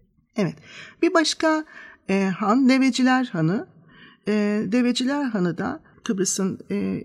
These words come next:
ikinci hanı sayılabilir. Kumarcılar Hanı veya Humarcılar Hanı olarak adı geçen bir başka han da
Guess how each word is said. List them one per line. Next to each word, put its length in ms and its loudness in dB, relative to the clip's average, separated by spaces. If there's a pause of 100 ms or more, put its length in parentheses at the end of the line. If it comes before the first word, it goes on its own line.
ikinci 440 -2
hanı 420 -4
sayılabilir. 680 -4
Kumarcılar 680 4
Hanı 280 2
veya 240 4
Humarcılar 800 4
Hanı 420 2
olarak 440 -2
adı 160 -2
geçen 520 -2
bir 120 4
başka 440 -2
han 240 0
da 220 -6